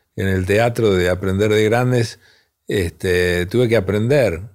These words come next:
a, a vivir de otra manera. Tengo, tuve que aprender a caminar,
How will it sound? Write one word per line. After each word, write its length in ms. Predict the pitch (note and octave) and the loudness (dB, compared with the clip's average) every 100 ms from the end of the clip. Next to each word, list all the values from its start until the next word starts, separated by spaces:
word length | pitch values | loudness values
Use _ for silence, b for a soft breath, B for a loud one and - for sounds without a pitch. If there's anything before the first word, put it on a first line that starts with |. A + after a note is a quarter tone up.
| _ | _
a, 800 | G2 F#2 F2+ F2 F2 G2 - _ | -8 -6 -6 -6 -8 -12 -16 _
a 760 | - F#2+ F2 E2 E2 E2 E2 E2+ | -12 -8 -8 -8 -8 -10 -10 -6
vivir 360 | F2+ F#2+ A#2+ A2 | -4 0 2 2
de 100 | A#2 | 0
otra 220 | A2 G#2 | 0 -2
manera. 600 | G2+ C3+ A#2 F2 G2 - _ | -2 -2 -2 -2 -6 -16 _
Tengo, 240 | - F#2 F#2 | -10 -8 -2
tuve 300 | G#2+ F#2+ F2 | 0 0 -2
que 100 | F2+ | -6
aprender 460 | F2 F2 F2+ F#2 | -6 -6 -2 -2
a 100 | F2+ | -4
caminar, 880 | F2 E2+ F2+ A2 A#2+ A#2 A#2 A2 | -6 -6 -4 0 0 0 0 -2